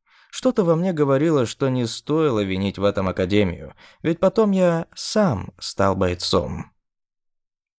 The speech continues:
Дальше были рассказы из детства,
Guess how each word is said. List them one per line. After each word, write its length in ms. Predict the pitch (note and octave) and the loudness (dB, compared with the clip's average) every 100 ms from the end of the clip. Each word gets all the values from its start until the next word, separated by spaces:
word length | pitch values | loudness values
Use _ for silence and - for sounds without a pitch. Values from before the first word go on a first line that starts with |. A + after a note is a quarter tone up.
| _ _ | _ _
Дальше 600 | - F2 F2 C#3+ D#3+ - | -10 -4 0 2 0 -4
были 180 | C#3+ C#3 | -2 0
рассказы 600 | A#2+ A2 - G2+ A2 G#2+ | 0 0 -2 0 0 0
из 320 | G#2+ A2+ G2 G#2 | -4 -4 -6 -2
детства, 680 | A2+ A2 - - - - | 2 2 2 -6 -10 -12